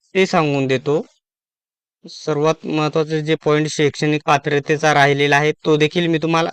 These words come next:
सांगतो. उंचीबद्दल मी तुम्हाला सांगितलेलं आहे.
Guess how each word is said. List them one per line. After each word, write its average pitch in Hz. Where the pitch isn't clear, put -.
सांगतो. 147
उंचीबद्दल 160
मी 170
तुम्हाला 165
सांगितलेलं 151
आहे. 139